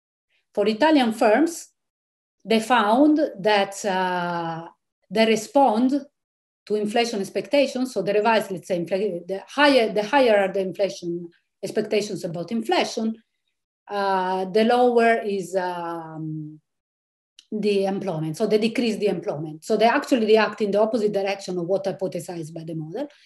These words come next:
while some, they find something different for New Zealand, okay? And they include, I mean, I send you to the, to the paper, I would refer you to the paper, the, the Q J E one,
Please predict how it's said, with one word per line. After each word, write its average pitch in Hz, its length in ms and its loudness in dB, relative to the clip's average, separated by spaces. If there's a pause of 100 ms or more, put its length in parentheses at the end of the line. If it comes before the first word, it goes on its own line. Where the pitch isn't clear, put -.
(320)
while 294 200 8
some, 311 340 8
they 262 100 10
find 220 280 2
something 285 340 8
different 196 500 -4
for 190 140 2
New 185 160 -4
Zealand, 165 560 -10 (300)
okay? 339 360 0 (560)
And 349 160 6
they 453 100 6
include, 269 440 6
I 226 60 6
mean, 196 180 2
I 226 240 2
send 254 320 2
you 220 140 2
to 214 160 -4
the, 180 480 -2 (500)
to 220 80 -6
the 208 140 4
paper, 214 380 2
I 175 80 -2
would 196 180 -2
refer 196 340 -2
you 190 160 -2
to 180 120 -10
the 165 160 -6
paper, 170 540 -2
the, 208 160 -8 (160)
the 180 120 -10
Q 185 160 -14
J 180 160 -6
E 196 160 -4
one, 185 360 -6